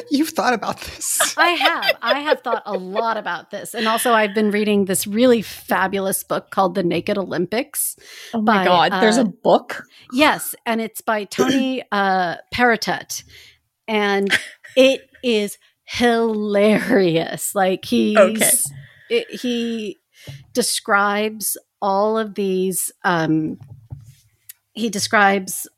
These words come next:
Speaker 2: you know, what it was like to attend. He describes, you know, the athletes' training routines, but it, it's funny.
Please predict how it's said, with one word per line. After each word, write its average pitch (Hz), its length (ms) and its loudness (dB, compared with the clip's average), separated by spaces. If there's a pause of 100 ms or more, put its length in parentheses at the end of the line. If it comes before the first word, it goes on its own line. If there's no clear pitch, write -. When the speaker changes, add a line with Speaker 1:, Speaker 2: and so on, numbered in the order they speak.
(140)
Speaker 2:
you 202 120 0
know, 135 280 -2 (500)
what 208 360 2
it 202 80 0
was 190 160 0
like 175 200 0
to 180 100 -4
attend. 220 600 -2
He 190 140 -6
describes, 180 680 -4 (400)
you 220 100 -2
know, 180 320 -4
the 202 220 -2
athletes' 175 500 -2
training 247 480 2
routines, 202 800 0
but - 240 0 (120)
it, 214 240 0
it's - 300 -4 (640)
funny. 190 520 0